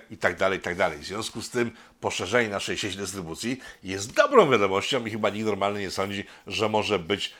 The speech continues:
w tym coś złego. A że ceny paliw będą jeszcze wyższe niż do tej pory? No moi drodzy, no bez przesady, tak? Jeżeli nie ma ruskiej ropy, bo jej nie chcemy, która była tania, to wiadomo, że będziemy płacić więcej, skoro bierzemy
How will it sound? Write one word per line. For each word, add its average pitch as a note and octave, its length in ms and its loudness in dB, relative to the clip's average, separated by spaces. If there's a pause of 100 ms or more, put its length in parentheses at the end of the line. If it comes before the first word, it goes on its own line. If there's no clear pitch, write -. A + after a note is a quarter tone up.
(120)
w - 80 -20
tym G#2+ 200 -2
coś G2+ 260 0
złego. F#2+ 680 8 (760)
A G#2 120 2
że G#2 200 0
ceny C#3+ 340 2
paliw A2+ 400 4
będą G2 540 0
jeszcze A2 320 0
wyższe A2 260 0
niż G#2+ 100 0
do G#2 60 0
tej G2 160 -2
pory? G#2 320 4 (380)
No G#2 140 -4
moi C3 360 8
drodzy, F2 360 0
no E2+ 160 -8
bez G3 360 6
przesady, A2 600 6
tak? A2 220 2 (240)
Jeżeli C3+ 300 -2
nie D3+ 100 0
ma C#3+ 140 10
ruskiej C3+ 440 6
ropy, A#2 240 8
bo A2 120 6
jej A2 120 6
nie A2+ 100 2
chcemy, G2+ 300 0
która A2 160 2
była G#2+ 160 8
tania, G#2 380 6 (300)
to A#2 80 0
wiadomo, A2+ 340 6
że A#2+ 100 0
będziemy B2 300 0
płacić A#2 380 2 (800)
więcej, G#3 560 6 (140)
skoro D3 300 2
bierzemy B2+ 400 4